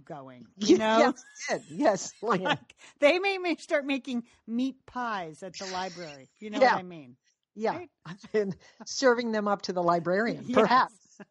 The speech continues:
Speaker 2: Okay.
Speaker 1: <laughs> Okay. All right. Then in the middle of all this, there's, like, an uprising. The people uprise. The, there's a revolution happening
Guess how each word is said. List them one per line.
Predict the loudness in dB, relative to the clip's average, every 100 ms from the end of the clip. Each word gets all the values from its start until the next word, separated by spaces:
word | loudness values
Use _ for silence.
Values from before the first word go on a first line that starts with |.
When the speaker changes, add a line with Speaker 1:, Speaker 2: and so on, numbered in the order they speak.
| -20 -14 2
Speaker 2:
Okay. | 2 6 4 4
Speaker 1:
<laughs> | -6 -16 -2
Okay. | 0 0 0 0 -2 -14 -20 -20 -10 0
All | 2
right. | 2 0 -6 -2
Then | 0 2
in | 2
the | 0
middle | 0 0
of | 4
all | 6 6
this, | 4 -2
there's, | 0 -2 -2
like, | -4 -4
an | -2
uprising. | -2 -2 -2 -2 -4 -10 -12 -12
The |
people | -6 -4 0 2 2 0
uprise. | -2 -4 -6 -6 -8 -12 -8
The, | -6 -4
there's | -4 -4
a |
revolution | 2 2 2 0 0 -2 -6
happening | -4 -8 -8 -8 -8